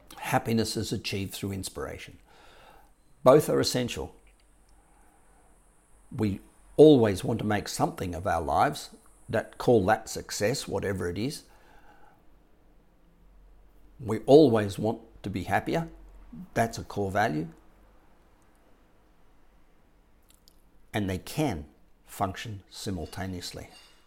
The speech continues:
Let's talk a little bit more about success. As we mentioned earlier,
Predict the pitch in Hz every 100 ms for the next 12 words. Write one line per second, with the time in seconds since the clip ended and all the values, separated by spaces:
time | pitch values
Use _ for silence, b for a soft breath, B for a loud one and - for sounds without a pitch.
0 | - - _ _ b b b b b b
1 | - _ _ _ _ - _ _ - _
2 | _ _ - 156 165 - 143 127 - -
3 | 107 110 90 110 113 107 92 92 92 -
4 | - - 101 95 - - - b b b
5 | b b b b b - - - 180 190
6 | 147 139 120 117 123 113 98 104